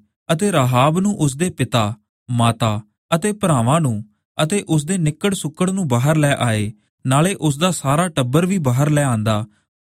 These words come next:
ਅਤੇ ਉਸ ਨੂੰ ਇਸਰਾਏਲੀਆਂ ਦੇ ਡੇਰੇ ਦੇ ਬਾਹਰ ਰੱਖਿਆ। ਫਿਰ ਉਹਨਾਂ ਨੇ ਉਸ ਸ਼ਹਿਰ ਨੂੰ ਅਤੇ ਜੋ ਕੁਝ ਉਸ ਵਿੱਚ ਸੀ ਸਾੜ ਸੁੱਟਿਆ, ਪਰ ਚਾਂਦੀ, ਸੋਨਾ, ਪਿੱਤਲ ਅਤੇ ਲੋਹੇ ਦੇ ਭਾਂਡੇ ਯਹੋਵਾ ਦੇ ਘਰ ਦੇ ਖਜ਼ਾਨੇ ਵਿੱਚ ਰੱਖ ਦਿੱਤੇ।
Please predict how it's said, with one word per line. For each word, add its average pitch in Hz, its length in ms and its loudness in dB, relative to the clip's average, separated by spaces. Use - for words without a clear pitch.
ਅਤੇ 196 180 -2
ਉਸ 156 260 -2
ਨੂੰ 190 180 -4
ਇਸਰਾਏਲੀਆਂ 143 540 0
ਦੇ 190 160 0
ਡੇਰੇ 135 300 2
ਦੇ 185 120 -2
ਬਾਹਰ 143 320 0
ਰੱਖਿਆ। 135 440 -2
ਫਿਰ 196 200 2
ਉਹਨਾਂ 202 360 0
ਨੇ 214 120 0
ਉਸ 160 240 -2
ਸ਼ਹਿਰ 165 340 0
ਨੂੰ 113 280 -2
ਅਤੇ 208 160 0
ਜੋ 120 260 0
ਕੁਝ 202 220 0
ਉਸ 165 280 -2
ਵਿੱਚ 190 240 -6
ਸੀ 208 160 -4
ਸਾੜ 139 300 0
ਸੁੱਟਿਆ, 113 480 -2
ਪਰ 185 140 2
ਚਾਂਦੀ, 110 600 -2
ਸੋਨਾ, 110 520 -2
ਪਿੱਤਲ 127 400 0
ਅਤੇ 185 180 0
ਲੋਹੇ 139 360 2
ਦੇ 196 120 -2
ਭਾਂਡੇ 139 360 0
ਯਹੋਵਾ 139 500 2
ਦੇ 185 160 -2
ਘਰ 151 220 -2
ਦੇ 143 160 -2
ਖਜ਼ਾਨੇ 120 480 0
ਵਿੱਚ 170 220 -2
ਰੱਖ 123 260 -2
ਦਿੱਤੇ। 107 360 -6